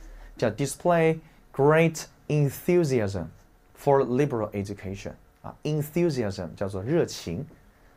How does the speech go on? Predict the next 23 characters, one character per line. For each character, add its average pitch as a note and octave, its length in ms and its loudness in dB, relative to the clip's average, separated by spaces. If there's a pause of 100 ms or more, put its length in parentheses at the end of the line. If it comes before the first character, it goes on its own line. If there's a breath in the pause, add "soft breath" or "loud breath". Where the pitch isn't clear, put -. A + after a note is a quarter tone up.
(240 soft breath)
大 F2+ 80 -8
家 F#2 60 -4
关 F#2 160 -6
注 F#2+ 120 -6
一 F2 40 -4
下 - 140 -12
啊， F2 180 -10
这 G2+ 60 -12
个 G2+ 60 -8
词 - 120 -12
叫 F#2 160 -8
热-， C3 240 0 (120)
热 C#3 200 0
情 E2 200 -6
的 G#2 80 -6
意 A#2+ 160 -6
思 - 200 -12
啊， G#2+ 160 -16
叫 F#2+ 80 -10
display C#3+ 460 0
something C3 420 -4
for B2+ 240 -2
somebody。 G2+ 400 -6